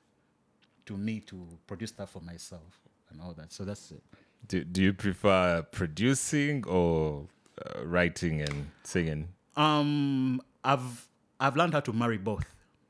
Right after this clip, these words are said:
Speaker 1: I sing sometimes when I'm, when I make a beat,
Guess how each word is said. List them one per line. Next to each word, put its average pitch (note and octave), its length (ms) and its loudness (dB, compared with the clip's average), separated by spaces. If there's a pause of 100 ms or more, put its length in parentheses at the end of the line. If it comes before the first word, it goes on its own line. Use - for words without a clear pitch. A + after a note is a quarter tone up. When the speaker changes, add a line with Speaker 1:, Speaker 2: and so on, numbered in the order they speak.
(600)
Speaker 1:
I B2 140 -6
sing A#2+ 220 -4
sometimes D3 460 2
when A#2 140 2
I'm, A2 340 -2 (300)
when B2 160 2
I B2 60 6
make C#3 200 2
a B2 60 0
beat, C3+ 340 0